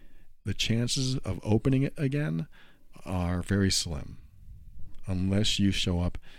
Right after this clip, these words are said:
as a completely different person one day in the future. But right now, the person you are is the person she's known for a long time.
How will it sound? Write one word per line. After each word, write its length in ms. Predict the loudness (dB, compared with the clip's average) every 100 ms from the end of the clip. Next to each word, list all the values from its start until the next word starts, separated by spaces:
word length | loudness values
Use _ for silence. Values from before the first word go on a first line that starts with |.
| -16 -14 -2
as 180 | 2 6
a 120 | 4
completely 640 | 4 0 4 4 6 4
different 320 | 4 4 2 2
person 480 | 2 2 2 2
one 240 | 6 6 6
day 160 | 4
in 100 | 2
the 60 | 2
future. 500 | 2 2 0 -6 0 0 0 -6 -12 -16 -18 -18 -16 -18 -18 -8
But 120 | -4
right 280 | 0 4 4
now, 600 | 4 2 4 2 2 -4 -6
the 80 | -8
person 480 | -4 0 2 4 6
you 200 | 6 6
are 380 | 2 2 2 2
is 180 | 0 -2
the 80 | -2
person 400 | 0 0 0 0
she's 420 | 2 2 4 4
known 280 | 2 2 -2
for 100 | -2
a 100 | 0
long 280 | 4 4 4
time. 400 | 2 -4 -6